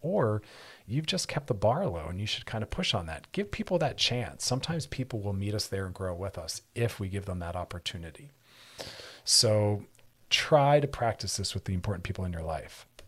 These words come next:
I'm never a fan of just making that decision for them and bouncing. I want us to see and stay and try and push. Um, okay. So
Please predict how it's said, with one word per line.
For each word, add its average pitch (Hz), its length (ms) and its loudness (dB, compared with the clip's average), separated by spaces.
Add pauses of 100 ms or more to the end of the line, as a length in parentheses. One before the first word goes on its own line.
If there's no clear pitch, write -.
(120)
I'm 131 100 10
never 127 240 10
a 110 40 8
fan 113 280 6
of 98 80 4
just 101 300 0
making 101 240 2
that 98 140 0
decision 95 420 0
for 95 260 0
them 95 300 0
and 92 120 -4
bouncing. 78 640 -6
I 95 60 -2
want 98 240 2
us - 160 -2
to - 100 -4
see 101 500 -2
and 90 120 -4
stay 95 460 0
and 90 120 -8
try 90 340 0
and 87 160 -8
push. - 360 -6 (480)
Um, 120 400 6 (120)
okay. 139 220 8 (1040)
So 131 600 8